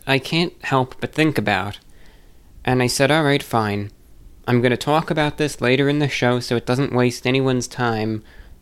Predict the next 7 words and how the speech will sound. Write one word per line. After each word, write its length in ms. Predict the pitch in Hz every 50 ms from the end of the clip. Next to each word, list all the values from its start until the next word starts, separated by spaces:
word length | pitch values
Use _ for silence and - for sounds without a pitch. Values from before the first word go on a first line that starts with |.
| - - -
who 340 | - 120 117 117 113 113 - -
inadvertently 760 | 139 139 139 127 123 131 131 127 - - - 123 123 120
tuned 400 | 110 - - 127 123 120 117 107
in 380 | 117 113 110 107 110 110 110 107 - - - - -
and 160 | - 120 120
then 160 | 117 117 117
suddenly 640 | 113 - - 135 131 131 127 120 117 113 110 107 -